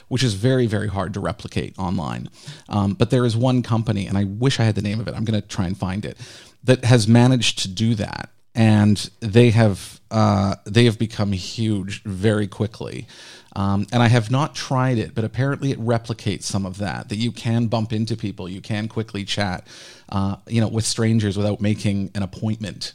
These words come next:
to, to, to meet somebody. Um, so I think a lot of this is showing companies, governments, you know, a, a, a lot of us that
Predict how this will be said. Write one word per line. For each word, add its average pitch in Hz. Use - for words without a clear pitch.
to, 92
to, 95
to -
meet 92
somebody. 95
Um, 104
so -
I 139
think 190
a -
lot 135
of 165
this 127
is 113
showing 113
companies, 120
governments, 110
you 107
know, 101
a, -
a, 101
a 107
lot 107
of 113
us 92
that 101